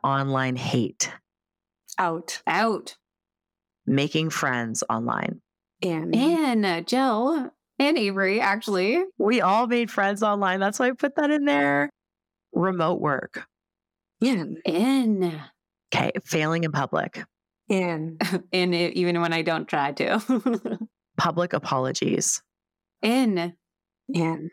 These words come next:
Speaker 1: Yes. Okay, cool. Is there anything that you would like to leave folks off with before we wrap up today?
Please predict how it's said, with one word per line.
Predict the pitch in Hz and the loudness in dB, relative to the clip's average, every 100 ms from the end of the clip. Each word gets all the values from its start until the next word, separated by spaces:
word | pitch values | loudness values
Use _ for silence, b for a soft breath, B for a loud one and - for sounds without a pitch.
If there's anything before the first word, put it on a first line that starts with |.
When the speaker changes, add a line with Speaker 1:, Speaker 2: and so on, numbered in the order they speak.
| _ _ _ _ _ _ | _ _ _ _ _ _
Speaker 1:
Yes. | - - - - - - | -2 -2 -2 -4 -2 -4
Okay, | 143 123 87 - | -2 -2 -2 -2
cool. | - 165 143 113 - _ - | 0 2 2 0 -4 _ -6
Is | 170 165 | -2 0
there | 151 | 0
anything | 160 190 208 196 147 135 135 131 | 0 0 0 0 0 0 0 -2
that | - 135 | 0 0
you | - | 2
would | 139 | 2
like | 131 135 | 0 -2
to | 135 | -2
leave | 127 131 | 0 -2
folks | - 113 - | -2 -2 0
off | - 123 | -2 -2
with | 127 127 | -4 0
before | 127 135 | 0 0
we | 127 | 0
wrap | 123 - | 0 -2
up | - | -6
today? | - - - | -2 -2 -2